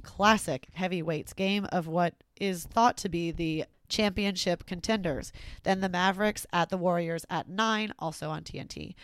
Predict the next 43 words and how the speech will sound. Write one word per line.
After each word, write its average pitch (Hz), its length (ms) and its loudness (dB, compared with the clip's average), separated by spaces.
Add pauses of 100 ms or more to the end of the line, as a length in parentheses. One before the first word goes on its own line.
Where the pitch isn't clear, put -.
(260)
On 196 220 4
Wednesday, 240 520 4
we 240 140 6
have 190 220 4
the 185 120 6
He-, - 400 -8
Knicks 220 460 2
at 208 140 4
the 190 80 -2
Heat 269 340 2
at 170 140 0
six - 280 -6
thirty 208 280 2
on 185 120 2
E 196 120 0
S 185 160 -2
P 202 140 0
N, 190 180 4
followed 170 320 0
by 170 100 4
the 170 180 0
Suns 156 440 -4
at 160 160 -4
the 165 60 -6
Jazz 151 380 -2
at 165 200 -4
nine. 180 440 4 (580)
Thursday, 285 460 6
you 254 120 2
see 240 280 -2
two 247 280 -2
more 233 220 0
games 240 340 -2
at 226 160 -4
six 233 240 -4
thirty 226 320 2
on 214 140 2
T 226 180 -4
N 214 140 0
T 214 300 -2
and 202 120 -2
nine 190 200 2
o'clock. 247 440 2